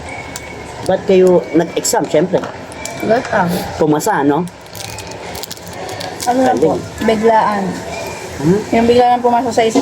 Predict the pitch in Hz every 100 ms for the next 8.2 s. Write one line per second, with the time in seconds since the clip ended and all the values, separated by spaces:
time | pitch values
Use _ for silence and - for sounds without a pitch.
0 | 320 330 262 220 - 226 220 202 208 202
1 | 220 - - - - 175 202 220 220 220
2 | 214 - 240 330 392 - - 254 - -
3 | 277 285 233 208 208 208 233 220 220 240
4 | 208 294 330 269 - - - - - 247
5 | 285 311 311 285 311 302 294 277 269 254
6 | 247 254 233 226 214 233 240 185 196 220
7 | 190 208 220 208 196 208 196 - 180 165
8 | 160